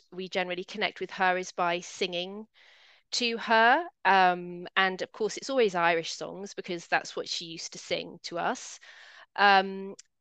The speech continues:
and in being there with her and singing, and with all my children singing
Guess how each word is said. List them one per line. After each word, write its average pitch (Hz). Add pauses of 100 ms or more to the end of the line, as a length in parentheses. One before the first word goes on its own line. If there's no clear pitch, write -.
(120)
and 214 (580)
in 226
being 254
there 160
with 170
her 165
and 175
singing, 185
and 180
with 185
all 196
my 180
children 170
singing 165